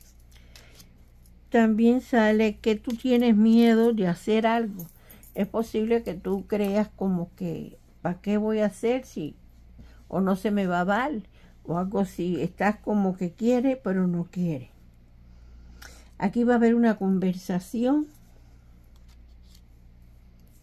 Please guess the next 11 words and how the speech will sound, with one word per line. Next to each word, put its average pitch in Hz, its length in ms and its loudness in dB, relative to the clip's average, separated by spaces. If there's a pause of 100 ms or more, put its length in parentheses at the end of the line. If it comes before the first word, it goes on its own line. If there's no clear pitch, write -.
(640)
También 202 480 2
sale 208 480 0
que 175 440 -2 (1080)
es 185 120 -6
posible 208 680 -2
que, 180 440 -2 (1600)
que 190 80 -2
haya 226 440 2
un 330 220 0
nuevo 202 380 2
comienzo. 208 720 -2